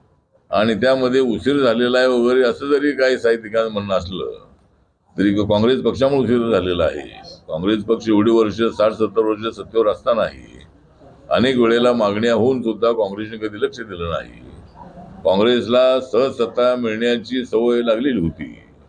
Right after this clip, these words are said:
कामं न करताही त्यांना सत्ता मि-, मिळत होती आणि त्यामुळं काँग्रेसने अशा अनेक कामांकडे डोळेझाक केल्याचं आपल्याला पाहायला मिळतंय. बाबासाहेब आंबेडकरांचं जे इंदू मिलची इथं जागा आहे, तर ती इंदू मिलच्या जागेची किंमत तीन हजार सातशे कोटी रुपये आहे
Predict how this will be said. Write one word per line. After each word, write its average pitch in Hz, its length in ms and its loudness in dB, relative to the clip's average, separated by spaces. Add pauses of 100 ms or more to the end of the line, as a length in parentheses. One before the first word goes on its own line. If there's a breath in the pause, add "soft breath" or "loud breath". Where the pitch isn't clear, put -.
(120)
कामं 104 280 0
न 127 100 4
करताही 117 440 2
त्यांना 120 280 2
सत्ता 113 260 0
मि-, 107 180 -6
मिळत 98 220 -2
होती 67 540 -10 (720 loud breath)
आणि 95 120 0
त्यामुळं 135 420 4
काँग्रेसने 127 600 0
अशा 123 540 2
अनेक 123 300 -2
कामांकडे 113 460 -2
डोळेझाक 104 520 0
केल्याचं 101 420 -2
आपल्याला 92 280 0
पाहायला 85 320 -2
मिळतंय. 107 380 -10 (760)
बाबासाहेब 113 440 2
आंबेडकरांचं 117 680 2
जे 117 300 0
इंदू 117 220 -4
मिलची 117 280 -6
इथं 98 220 -14
जागा 90 260 2
आहे, 58 400 -8 (280)
तर 85 40 -18
ती 92 140 -2
इंदू 101 180 2
मिलच्या 120 340 2
जागेची 113 380 0
किंमत 113 240 0
तीन 113 280 -2
हजार 110 280 0
सातशे 104 320 -2
कोटी 95 240 -6
रुपये 82 280 -4
आहे 65 600 -10